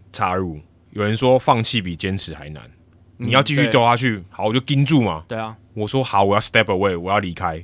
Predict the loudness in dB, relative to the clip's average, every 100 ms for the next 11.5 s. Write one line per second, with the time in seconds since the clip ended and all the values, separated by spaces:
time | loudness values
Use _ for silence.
0 | -8 -6 -2 0 0 0 -2 -2 -4 -10
1 | -12 -12 -14 -20 _ _ -2 2 2 2
2 | 2 4 2 2 4 4 2 -2 0 0
3 | 2 0 0 0 0 -2 -8 -12 -16 _
4 | _ _ _ -10 -4 0 0 2 -2 -4
5 | -8 -6 -2 2 0 0 -6 -8 -2 0
6 | 0 0 -4 -8 -16 _ _ _ -6 -6
7 | -6 -6 -6 -10 -16 -18 _ _ -4 -2
8 | -2 -2 -2 -4 -2 0 -2 -2 -6 _
9 | -4 -2 0 0 0 -2 -2 -2 -2 -2
10 | -6 -8 -10 -10 -12 -12 -16 -6 -4 -2
11 | -4 -6 -4 -4